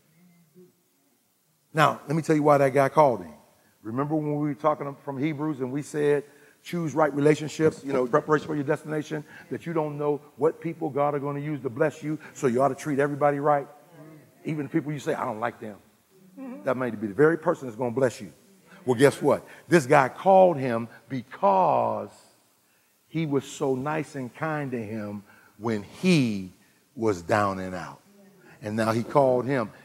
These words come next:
And so Bernie Marcus started Home Depot. Wow.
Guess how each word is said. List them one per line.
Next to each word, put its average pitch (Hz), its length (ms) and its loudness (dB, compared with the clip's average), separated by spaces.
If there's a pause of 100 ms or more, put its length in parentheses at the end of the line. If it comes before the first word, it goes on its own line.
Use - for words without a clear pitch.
(120)
And 113 160 -10
so 107 400 0 (220)
Bernie 139 320 2
Marcus 107 800 -2 (200)
started 98 760 -4 (400)
Home 98 480 -6
Depot. - 400 -12 (260)
Wow. 123 540 -12